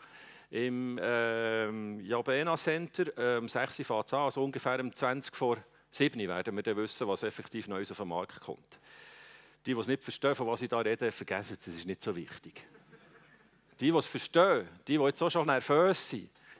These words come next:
die wissen, was ich meine. Das ist ja interessant, jetzt tue ich mich ein bisschen outen. Das ist insofern interessant und da muss ich mich outen. Die, die mich kennen, die finden das ke-, nicht ein grosses Outing. Ich habe gesagt, ich bin in San Francisco gsi.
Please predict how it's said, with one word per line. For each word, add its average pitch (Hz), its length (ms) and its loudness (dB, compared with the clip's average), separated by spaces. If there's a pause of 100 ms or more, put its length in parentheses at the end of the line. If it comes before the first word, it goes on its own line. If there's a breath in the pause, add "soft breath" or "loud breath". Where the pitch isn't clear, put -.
(160)
die 135 120 0
wissen, 151 320 4
was 131 160 2
ich 117 80 0
meine. 135 360 2 (440 loud breath)
Das 202 160 6
ist 202 160 2
ja 185 80 8
interessant, 139 800 4
jetzt - 120 -2
tue 180 140 4
ich 170 80 2
mich 139 140 4
ein 147 60 2
bisschen 139 120 6
outen. 127 540 2
Das 135 160 -2
ist 147 100 0
insofern 170 480 2
interessant 147 600 0
und 127 120 0
da 143 80 4
muss 151 280 4
ich 196 40 0
mich 180 140 0
outen. 147 320 2
Die, 156 140 2
die 139 100 4
mich 120 120 -2
kennen, 139 300 2
die 131 120 -4
finden 120 240 0
das 117 160 -2
ke-, 127 180 -2
nicht 143 240 0
ein 160 100 -4
grosses 147 400 -2
Outing. 139 460 0 (920 loud breath)
Ich 165 100 6
habe 175 80 8
gesagt, 165 260 4
ich 180 60 0
bin 160 120 2
in 139 60 -2
San 139 220 2
Francisco 135 560 -2
gsi. 98 380 -4